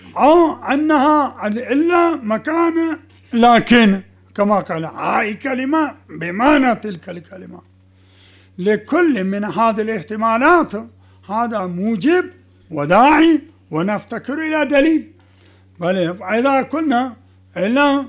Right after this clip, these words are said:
مو-، هذا موضوع مشت-، بل مشتركة، علينا إثبات الوضع متعدد في كلمة إلا. بل فحين ونأتي بقرينة معينة من الكلام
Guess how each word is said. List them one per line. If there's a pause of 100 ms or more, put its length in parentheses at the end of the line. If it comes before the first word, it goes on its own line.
(300)
مو-،
هذا
موضوع
مشت-،
بل
مشتركة،
علينا
إثبات
الوضع
متعدد (340)
في
كلمة (380)
إلا. (640)
بل (340)
فحين
ونأتي
بقرينة
معينة
من
الكلام